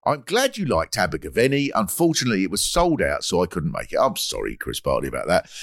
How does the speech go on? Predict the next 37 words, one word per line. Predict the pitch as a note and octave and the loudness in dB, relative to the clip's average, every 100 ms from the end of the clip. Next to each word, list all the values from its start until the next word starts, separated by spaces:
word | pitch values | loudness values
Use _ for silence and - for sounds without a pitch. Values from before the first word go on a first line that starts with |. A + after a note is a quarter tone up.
| - | -4
Uh, | C#2+ D#2 D#2 - E2 - - | 2 4 4 2 0 -2 0
hopefully | G#2 - F#2+ | 0 0 0
next | G2 - - | 0 0 0
time | F#2+ F2 | 2 2
they | E2+ | 2
make | G2 F#2+ | 0 0
the, | F2+ D#2+ - - | -2 -4 -4 0
they, | E2+ D#2 - | 2 0 0
they | E2 E2+ - - | 2 2 -2 -2
get | - - | -2 0
planning | - F#3 D#3+ | -2 0 0
permission | A#2 B2 B2 A2 | 0 0 0 -2
to | G#2 - | -4 -2
add | D#2 D#2+ | 0 0
an | D#2 - | -4 -2
extra | D2 - - A#2 | -2 -2 -2 0
seat. | - C2+ C2 - - - - - | 0 -2 -2 -8 -16 -18 -18 -6
"I | - G2 | 0 0
hope | - - A#3+ - | 0 0 0 0
you | G#3+ | -2
didn't | B3 A3 | -2 0
make | E3+ D3+ | 0 0
the | A2+ | -2
mistake," | F2 - F#2+ E2 | -2 2 2 2
he | E2+ | -2
says, | - F2 | 0 0
"that | F2+ - | -2 0
Tim | - C#3 C3 | 2 2 0
Vine | F3 F#3+ C3 | 0 2 0
made | D#2 D2 E2+ | -4 -4 0
when | G2 | 2
he | |
referred | G#2+ G2+ G#2 G2 D#2 | 2 0 2 2 2
to | F#2 | -2
being | F#2 F2+ F2+ | 0 0 0
in | F2 | 0
Aberystwyth." | D#2 C#2+ D#2+ C#2 - A#1 A#1 | 0 0 -2 -2 -2 -2 -4